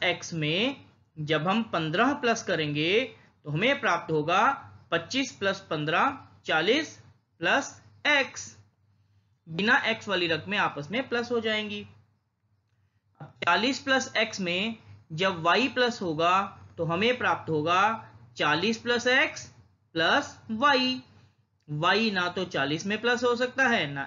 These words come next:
एक्स में, इसलिए अब हमें प्राप्त हुआ है चालीस प्लस एक्स प्लस वाई। और चालीस प्लस एक्स प्लस वाई में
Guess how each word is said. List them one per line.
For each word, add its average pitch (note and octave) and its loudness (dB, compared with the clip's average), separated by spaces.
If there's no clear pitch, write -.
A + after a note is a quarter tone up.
एक्स A3 -2
में, G#3+ -4
इसलिए F#3 -2
अब G3+ 0
हमें G3+ 0
प्राप्त D#3 -2
हुआ C#3+ -2
है F3+ 0
चालीस F3 -2
प्लस D#3 -4
एक्स A#3 -2
प्लस C#3 -10
वाई। F#3+ 0
और G#3 0
चालीस G#3 6
प्लस B3+ 2
एक्स A#3 0
प्लस G3+ -2
वाई D3+ 2
में A3+ 0